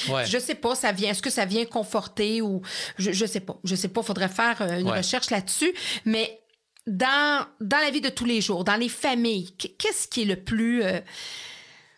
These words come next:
Speaker 2: ou dans la société en général, qu'est-ce que vous trouvez le plus stupide ? Quels, quels sont les comportements les plus stupides
Speaker 1: Ah,
Speaker 2: qu'on
Speaker 1: non,
Speaker 2: retrouve les
Speaker 1: je,
Speaker 2: plus souvent ?
Speaker 1: là, je peux pas répondre à ça comme
Speaker 2: Non ?
Speaker 1: ça, là, non. C'est, euh, ben, c'est peut-être, euh,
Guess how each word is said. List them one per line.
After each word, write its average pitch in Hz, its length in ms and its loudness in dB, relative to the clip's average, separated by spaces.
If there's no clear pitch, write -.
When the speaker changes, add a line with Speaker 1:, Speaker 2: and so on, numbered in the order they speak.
Speaker 2:
ou 214 100 0
dans 226 120 4
la 214 120 4
société 240 400 0
en 254 80 4
général, 220 840 2
qu'est-ce 294 180 0
que - 80 -2
vous 202 120 -2
trouvez 214 220 -2
le 202 100 -2
plus 214 180 -4
stupide ? 196 540 -2
Quels, 269 260 -2
quels 269 160 0
sont 294 160 0
les 262 100 2
comportements 233 600 0
les 247 100 -2
plus - 160 -4
stupides 240 500 0
Speaker 1:
Ah, 196 100 2
Speaker 2:
qu'on 147 40 2
Speaker 1:
non, - 140 0
Speaker 2:
retrouve 220 220 0
les 214 60 2
Speaker 1:
je, 202 60 -6
Speaker 2:
plus 214 160 -2
souvent ? 185 260 -2
Speaker 1:
là, 135 100 0
je - 100 -2
peux 131 140 -2
pas 131 160 -4
répondre 127 360 -4
à 110 60 -2
ça - 140 -4
comme 113 200 -6
Speaker 2:
Non ? 247 140 2
Speaker 1:
ça, 165 100 -2
là, 120 120 -4
non. 110 260 -6
C'est, 127 80 -12
euh, - 200 -10
ben, 131 80 0
c'est - 180 0
peut-être, 156 460 -4
euh, 123 680 -4